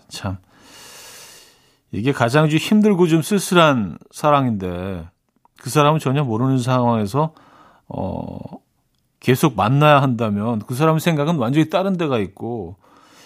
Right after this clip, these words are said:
연애 상담을 청해 올 정도면 지금 그 대상은, 어, 그 또 다른 사람에게 완전히 지금 꽂혀 있다는 얘기 아니에요. 그 남자, 아, 분은 다른 여자에게. 그래서 마음을 돌리기가 쉽지가 않을 텐데.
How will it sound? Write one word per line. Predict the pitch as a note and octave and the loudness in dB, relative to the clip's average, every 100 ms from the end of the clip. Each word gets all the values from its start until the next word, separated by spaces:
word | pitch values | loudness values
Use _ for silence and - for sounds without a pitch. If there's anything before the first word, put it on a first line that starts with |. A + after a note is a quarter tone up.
| _ A2+ | _ 0
연애 | D3 G3+ | 4 4
상담을 | F#3 A3 A#3 A#3 A3+ G#3+ | 4 2 2 4 4 2
청해 | - G3 G3 | 2 2 2
올 | F3+ | 2
정도면 | E3+ E3+ C#3+ C3 F3 G3+ | 0 0 2 2 0 0
지금 | C3+ F#3 E3 _ _ _ _ _ _ | 0 0 -2 _ _ _ _ _ _
그 | D3+ E3 E3 | 2 4 4
대상은, | C3 C3 C#3 C#3 F3 C3+ - _ _ _ | 2 0 2 2 2 -2 -8 _ _ _
어, | G#2+ G#2+ G#2+ G#2 G2+ | -8 -6 -4 -6 -8
그 | B2+ | -8
또 | B3 | -2
다른 | A#3+ A3+ G3 C3 E2+ G#2 | 2 4 4 4 -2 -8
사람에게 | - D#3 C#3+ A2+ A#2+ | -4 -2 -2 -2 -2
완전히 | C3 F2+ D3+ F3 F3+ | -2 0 4 6 6
지금 | D3+ B2 | 2 0
꽂혀 | F#3+ - | -4 -2
있다는 | G3+ - C#3 A#2+ | -4 0 -2 0
얘기 | G#2 G2 | -2 -4
아니에요. | F#2 F2 F2+ C3+ G#2 _ _ _ _ | -8 -8 -10 -10 -12 _ _ _ _
그 | - | -4
남자, | A#2+ G#2+ B2 C3 A#2 G2+ - _ _ _ - - | 0 2 2 4 4 2 -6 _ _ _ -20 -16
아, | - F#2+ F2+ F#2 | -8 -6 -6 0
분은 | B2+ G#2+ G#2 G3+ _ _ _ | 2 2 0 -2 _ _ _
다른 | - A2+ A2+ | -2 2 2
여자에게. | G2 F#2+ E2+ E2 A2 C#3+ _ _ _ _ _ _ - _ _ _ _ _ - _ | 0 -2 -4 -6 -8 -10 _ _ _ _ _ _ -20 _ _ _ _ _ -20 _
그래서 | - C3 | -6 0
마음을 | G#2 A#2 C#3+ | 4 6 4
돌리기가 | B2+ B2+ B2 G#2+ C3+ | 4 2 2 2 0
쉽지가 | C#3 - - C3 B2 | 0 -6 -4 0 2
않을 | G#2+ | 2
텐데. | - A2 F2+ F2+ A2+ | -2 -2 -2 -4 -6